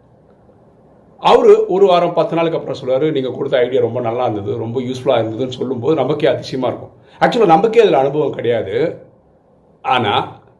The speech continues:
இறைவன்கிட்ட அதை வாங்கி கொடுத்துருக்கணும். இதுதான் ராஜயோகத்துல என்ன சொல்றோம், செய்பவர்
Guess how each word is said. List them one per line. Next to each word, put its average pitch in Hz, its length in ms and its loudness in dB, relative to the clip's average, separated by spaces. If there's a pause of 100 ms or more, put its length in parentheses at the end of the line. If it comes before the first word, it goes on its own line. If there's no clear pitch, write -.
(340)
இறைவன்கிட்ட 139 440 2
அதை 107 140 -4
வாங்கி 139 680 -2 (160)
கொடுத்துருக்கணும். - 500 -10 (880)
இதுதான் 160 340 4
ராஜயோகத்துல 151 400 2
என்ன 127 120 -6 (100)
சொல்றோம், 165 220 -4
செய்பவர் 139 500 -2